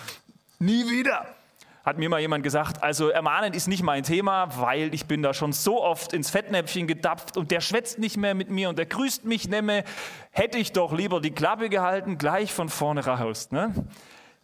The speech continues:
Das ist leicht, das ist die leichte Reaktion, weil ich will ja, dass mich jeder gern hat. Und dann zu sehen, in der Bibel steht, „Ermahnt einander“. In dieser Liebe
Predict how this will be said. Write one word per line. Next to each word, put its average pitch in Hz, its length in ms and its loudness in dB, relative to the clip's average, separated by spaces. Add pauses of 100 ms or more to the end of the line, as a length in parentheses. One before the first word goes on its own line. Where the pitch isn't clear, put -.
(480)
Das 131 140 -4
ist 139 160 -4
leicht, 147 520 -2
das 107 80 -6
ist - 160 -6
die 131 60 0
leichte 175 680 0
Reaktion, 156 720 0
weil 131 140 0
ich 127 120 -8
will 147 160 -2
ja, 143 100 2
dass 110 200 -2
mich 120 140 -4
jeder 113 180 0
gern 110 280 -2
hat. - 200 -10 (1300)
Und 127 140 -4
dann 120 140 -2
zu 165 100 -4
sehen, 170 220 -2
in 151 60 -4
der 127 100 -2
Bibel 160 320 -6
steht, 139 320 -6
„Ermahnt 107 460 -4
einander“. 104 480 -6
In 208 160 -4
dieser 208 260 -6
Liebe 196 280 -8